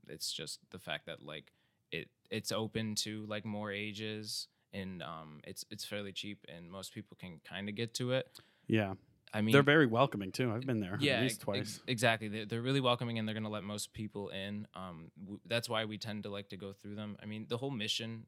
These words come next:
Speaker 1: of, like, Buffalo Hip Hop Collective is to, like, we really wanna put on the artists of the city. We want to, uh, expose their music to everyone. We want people to start coming out to shows. So,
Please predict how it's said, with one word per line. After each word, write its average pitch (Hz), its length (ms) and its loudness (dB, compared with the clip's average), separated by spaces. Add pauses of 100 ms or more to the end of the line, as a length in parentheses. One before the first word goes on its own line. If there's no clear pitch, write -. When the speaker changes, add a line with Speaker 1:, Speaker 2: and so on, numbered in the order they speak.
Speaker 1:
of, 107 240 -4
like, 104 140 -8 (120)
Buffalo 110 260 -4
Hip 104 120 -8
Hop 107 140 -8
Collective 107 460 -8 (100)
is 85 300 -8
to, 82 360 -12 (420)
like, - 220 -6 (100)
we 101 120 -4
really 113 240 -2
wanna 90 360 -6
put 90 180 -12
on 80 140 -10
the 80 120 -8
artists 76 300 -8
of 73 100 -14
the 71 80 -16
city. 87 400 -8 (380)
We 90 100 -6
want 87 300 -6
to, - 120 -10 (200)
uh, 64 200 -8
expose 85 500 -6
their 85 100 -12
music 82 440 -10
to 76 140 -8
everyone. 73 440 -10
We 78 100 -14
want 85 220 -8
people 123 240 -10
to - 80 -6
start 78 240 -8
coming 71 220 -14
out 65 140 -14
to 85 80 -14
shows. 67 380 -10
So, - 360 -10